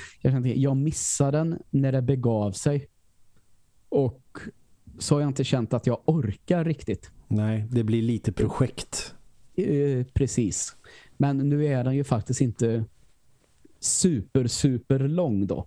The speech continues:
Speaker 1: trots allt. Ehm,
Speaker 2: Ja, jag har verkligen
Speaker 1: så,
Speaker 2: för
Speaker 1: ja.
Speaker 2: mig att den var mycket längre. Men det kanske
Speaker 1: Mm.
Speaker 2: Ja. Är, är det för att den är från tjugohundraåtta, kanske?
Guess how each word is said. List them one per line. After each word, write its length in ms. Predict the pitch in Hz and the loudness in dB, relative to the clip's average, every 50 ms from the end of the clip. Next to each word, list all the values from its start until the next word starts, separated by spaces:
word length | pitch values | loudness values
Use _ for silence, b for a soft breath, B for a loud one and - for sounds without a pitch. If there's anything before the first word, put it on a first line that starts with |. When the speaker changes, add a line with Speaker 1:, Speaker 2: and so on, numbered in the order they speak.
| - _ | -8 _
Speaker 1:
trots 300 | - - 127 101 - - | 0 0 0 0 0 0
allt. 340 | 104 82 - - - - - _ b b b b b b b b b b - | -2 -2 -2 -6 -12 -16 -16 _ b b b b b b b b b b -2
Ehm, 560 | - 120 113 113 117 117 117 113 107 113 117 - - - _ - - _ _ _ - - - - - - - - - - - - _ _ _ _ - | -2 0 0 0 0 0 0 0 0 -2 -2 -6 -8 -14 _ -20 -20 _ _ _ -20 -20 -20 -20 -14 -8 -6 -4 -2 -2 -4 -6 _ _ _ _ -4
Speaker 2:
Ja, 60 | 135 127 | -2 0
jag 40 | 139 | 0
har 60 | 143 | 2
verkligen 240 | 151 143 - - 139 | 2 0 2 2 2
Speaker 1:
så, 60 | 139 | 2
Speaker 2:
för 20 | 139 | 2
Speaker 1:
ja. 60 | 123 | 2
Speaker 2:
mig 60 | 107 | 0
att 60 | 104 | 0
den 100 | 110 110 | 0 0
var 80 | 104 95 | 0 0
mycket 340 | 95 101 98 - - 104 98 | 0 -2 -2 -2 -2 0 0
längre. 420 | 95 95 92 90 92 98 113 110 - - | 0 0 0 0 0 0 0 -2 -4 -4
Men 140 | - 123 113 | -4 -2 -2
det 60 | 113 | 0
kanske 300 | - 123 117 98 110 120 | 0 0 0 0 2 2
Speaker 1:
Mm. 280 | 120 117 113 113 104 92 - - B B B B B B B B - - _ - b b b b b b b b b b b b b - - - - - 78 - - - - - - - - - - - - - - - - | 2 2 0 -2 -2 -6 -8 -12 B B B B B B B B -20 -20 _ -20 b b b b b b b b b b b b b -20 -20 -18 -16 -16 -16 -16 -10 -6 -6 -6 -6 -8 -16 -20 -20 -20 -20 -20 -20 -12 -8
Speaker 2:
Ja. 360 | 131 120 80 78 78 85 95 98 - - - - | -6 -4 -4 -4 -6 -6 -8 -10 -12 -10 -4 -2
Är, 140 | 120 117 | 0 0
är 240 | 120 139 131 113 113 | 2 2 0 2 2
det 80 | 117 110 | 0 0
för 100 | - 135 | 0 0
att 60 | 131 | 0
den 140 | 143 143 123 | 0 0 0
är 60 | 104 | 0
från 180 | - 113 107 95 | 0 0 -2 0
tjugohundraåtta, 1300 | - - 127 117 101 92 98 95 95 95 107 - 139 135 - - - _ _ _ - _ - 117 120 120 - - | 0 0 0 0 0 0 0 0 0 0 0 0 -2 -4 -4 -6 -18 _ _ _ -8 _ -2 -2 0 -2 -4 -4
kanske? 400 | - 165 160 127 92 87 82 85 | -2 -2 -2 0 -2 -2 -4 -4